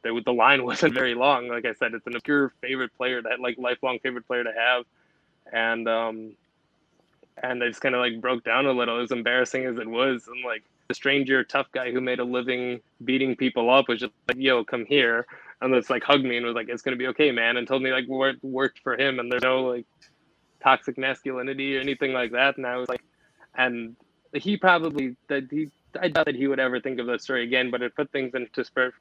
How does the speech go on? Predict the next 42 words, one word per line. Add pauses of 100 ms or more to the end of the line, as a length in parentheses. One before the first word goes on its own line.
perspective
to
me,
and
that's
how
it
ties
back
to
wrestling
with
meeting
people. (500)
It's
like,
I
don't
ever,
before
that
was
easy
to
meet
someone
who
was,
like, (360)
seemed
like
you
thought,
you're
like,
"Oh,
you're
kinda
weird
or
annoying."
Like,